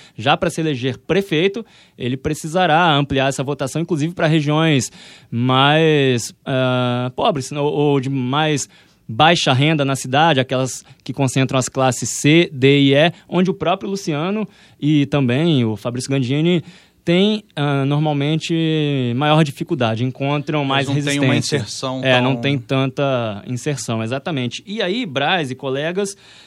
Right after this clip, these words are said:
Speaker 1: muitos outros candidatos correndo por fora. A partir do momento em que o próprio prefeito antecipa esse processo, começaram a pipocar pré-candidatos a prefeito em toda parte, tanto no polo político do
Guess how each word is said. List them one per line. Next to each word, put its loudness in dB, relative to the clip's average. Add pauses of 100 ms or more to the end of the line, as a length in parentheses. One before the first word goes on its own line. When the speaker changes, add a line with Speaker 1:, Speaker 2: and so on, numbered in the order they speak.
(260)
Speaker 1:
muitos 2
outros 2
candidatos -2
correndo -2
por -14
fora. 0
A -8
partir -2
do -6
momento 0
em -6
que -6
o -4
próprio -2
prefeito -4
antecipa -6
esse -10
processo, -6
começaram 0
a 0
pipocar 0 (640)
pré-candidatos 2
a -4
prefeito -8
em -2
toda -4
parte, -4 (420)
tanto 4
no 2
polo 2
político -6
do -6